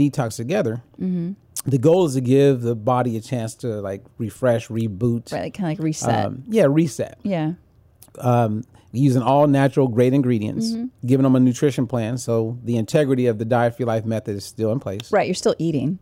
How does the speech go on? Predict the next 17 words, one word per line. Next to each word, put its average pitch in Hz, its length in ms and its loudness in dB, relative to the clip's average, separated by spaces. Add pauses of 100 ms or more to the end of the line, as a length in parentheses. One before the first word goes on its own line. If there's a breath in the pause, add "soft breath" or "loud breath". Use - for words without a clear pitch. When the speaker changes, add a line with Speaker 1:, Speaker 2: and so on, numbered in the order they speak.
(120)
Speaker 1:
You're 120 100 2
still 147 240 4
eating. 135 420 2
Speaker 2:
<laughs> - 80 -12
Yes. 190 380 -2
Speaker 1:
But 135 140 4
it's 123 80 -4
called 139 280 2
detox. 131 460 0
Speaker 2:
Yeah. 170 380 0 (580 loud breath)
Speaker 1:
And 147 480 4 (500)
in 185 200 4
our 185 120 6
literature, 175 460 4
real 240 480 6
small 214 400 4
print, 170 380 0